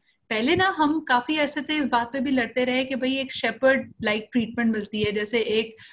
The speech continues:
अ, चरवाहा अपनी भेड़ों को चर रहा होता है ना, कि वो सारों को, भेड़ को एक साथ लेके चल रहा होता है। अब मेरे ख्याल में the,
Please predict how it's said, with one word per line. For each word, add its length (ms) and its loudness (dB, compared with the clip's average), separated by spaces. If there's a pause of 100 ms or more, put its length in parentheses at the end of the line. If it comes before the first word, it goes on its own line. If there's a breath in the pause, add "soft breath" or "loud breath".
(120 loud breath)
अ, 100 0
चरवाहा 580 4
अपनी 200 2
भेड़ों 280 2
को 100 2
चर 180 0
रहा 160 4
होता 180 0
है 60 2
ना, 60 2
कि 100 -4
वो 60 -2
सारों 320 0
को, 120 -4
भेड़ 260 2
को 220 0
एक 220 -2
साथ 220 2
लेके 220 0
चल 220 0
रहा 120 0
होता 240 -4
है। 100 -10 (500 loud breath)
अब 160 4
मेरे 240 0
ख्याल 300 4
में 360 2
the, 420 2